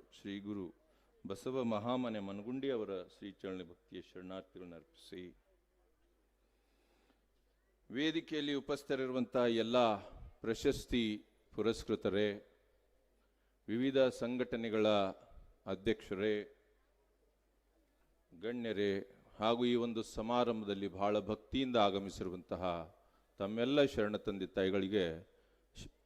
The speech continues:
ಭಕ್ತಿಯ ಶರಣು ಶರಣಾರ್ಥಿ. ಈಗಾಗಲೇ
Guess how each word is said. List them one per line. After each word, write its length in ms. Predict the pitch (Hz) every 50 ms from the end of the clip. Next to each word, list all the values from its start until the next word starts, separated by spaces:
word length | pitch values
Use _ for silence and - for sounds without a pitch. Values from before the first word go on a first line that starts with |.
| _ _ _ -
ಭಕ್ತಿಯ 380 | - 95 95 - - - 98 90 85 -
ಶರಣು 280 | - 92 85 87 87 85 -
ಶರಣಾರ್ಥಿ. 560 | - - 80 80 80 78 - - _ _ _ _ _ _ _ - - 64 58 50 50 50 - _ _ _ _ _ _ _ _ _ _ _ _ _ _ _ _ _ _ _ _ _ _ _ _ _ _ _ _ _ _ _ _ _ _ _ _ _ _ _ _ _ _ _ _ _ _
ಈಗಾಗಲೇ 480 | - 113 110 117 131 143 147 147 151 156